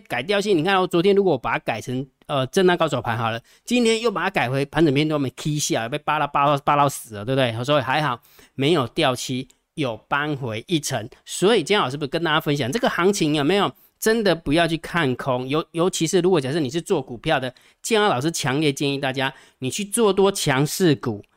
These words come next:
你要放弃去做空，啊，你要去做强-，做多强势股，你要放弃做空弱势股。我这么说好了，如果假设你知道现在是涨钢铁，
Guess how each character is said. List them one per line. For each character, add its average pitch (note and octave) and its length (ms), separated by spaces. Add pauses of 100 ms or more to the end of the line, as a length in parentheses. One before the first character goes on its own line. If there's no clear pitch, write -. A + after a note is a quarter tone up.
(240)
你 C3+ 180
要 F3 180
放 D#3+ 340
弃 D3 200
去 D3 160
做 D#3 280
空， D3 360 (580)
啊， D#3 280
你 E3 80
要 A3 120
去 A3 100
做 G#3 260
强-， - 320
做 G3+ 180
多 F3+ 140
强 C3 220
势 D3+ 140
股， B2+ 160
你 A#2+ 80
要 E3+ 120
放 F#3 280
弃 F#3 120
做 E3 240
空 D#3 280
弱 D#3 160
势 C#3+ 200
股。 A#2+ 140 (240)
我 C#3+ 140
这 A#3 100
么 G3 100
说 F#3+ 160
好 C#3 140
了， A2+ 100
如 G3 120
果 A3 120
假 D#3+ 140
设 G#3 80
你 D#3+ 100
知 F3 140
道 F#3 100
现 F3 140
在 E3 80
是 E3+ 80
涨 G#2+ 180
钢 C3 220
铁， - 160